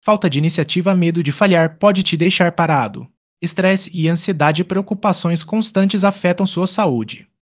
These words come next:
Oportunidades perdidas. Deixa de lado chances de crescimento. Identificando seus medos específicos para enfrentar e superar medos profissionais. Primeiro você precisa saber exatamente quais são eles. Pergunte-se: "O que me deixa ansioso no trabalho?"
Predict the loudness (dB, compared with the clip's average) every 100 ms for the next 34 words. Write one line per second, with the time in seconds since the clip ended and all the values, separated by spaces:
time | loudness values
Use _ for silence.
0 | _ -8 -2 0 4 2 4 0 -2 -4
1 | -2 2 2 2 0 0 0 0 0 2
2 | 2 0 0 0 0 -4 -2 -4 -2 -2
3 | -2 -6 -14 -20 _ _ -4 -2 -2 -4
4 | 0 2 2 0 -4 -4 -2 -2 -2 -2
5 | -2 -4 -2 -4 -2 -4 -2 0 0 2
6 | 0 0 0 -2 -4 -4 -2 0 0 2
7 | 0 -2 -4 -4 -4 -2 -2 0 0 -2
8 | -6 -12 _ -4 -2 0 0 -2 -2 -2
9 | -2 0 -2 0 0 0 0 2 0 0
10 | 0 0 -2 -2 -2 0 -4 -2 -4 -4
11 | -8 -10 -12 _ _ 0 4 4 4 4
12 | 2 -2 -4 _ -8 0 4 4 4 4
13 | 2 4 4 4 2 2 2 2 4 2
14 | 0